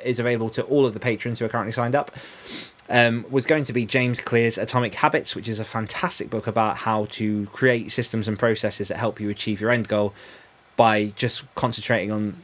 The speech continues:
the baby steps instead of the bigger picture. It's, it's genuinely a fantastic book, but it's so fantastic that everyone <laughs> over on the Patreon group seems to have already read it. So what I'm gonna do is I'm gonna switch it up, and this month instead, I'm gonna be putting forward for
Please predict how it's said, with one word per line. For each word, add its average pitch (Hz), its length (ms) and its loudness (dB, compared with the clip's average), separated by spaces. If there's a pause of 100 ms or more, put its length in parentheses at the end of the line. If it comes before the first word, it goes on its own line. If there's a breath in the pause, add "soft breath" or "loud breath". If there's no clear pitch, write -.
the 117 80 2
baby 107 380 0
steps - 300 -4
instead 104 220 -2
of 101 60 -4
the 101 80 -2
bigger 101 160 0
picture. 95 340 -4
It's, 92 140 -6
it's 117 240 -6 (260)
genuinely 113 280 2
a 98 40 -6
fantastic 104 440 -6
book, - 260 -4
but 82 100 -6
it's 110 140 -2
so 202 320 4
fantastic 113 640 -2 (380 loud breath)
that 120 220 4
everyone 139 380 4
<laughs> 120 80 4
over 113 160 2 (120)
on 165 80 6
the 135 100 6
Patreon 123 540 4
group 110 280 0
seems 123 340 0
to 120 120 2
have 110 140 0
already 123 260 2
read 131 160 4
it. - 160 -6 (160)
So 113 320 4
what 127 160 4
I'm 127 60 2
gonna 123 120 2
do 123 220 6
is 117 80 -4
I'm 117 80 0
gonna 113 260 2 (280 loud breath)
switch - 260 2
it 254 60 2
up, 156 200 4 (200)
and 123 320 4
this 135 260 0
month 131 240 2
instead, 143 500 4
I'm 123 160 2
gonna 120 160 0
be 120 380 2
putting 113 240 0
forward 120 420 2
for 113 580 0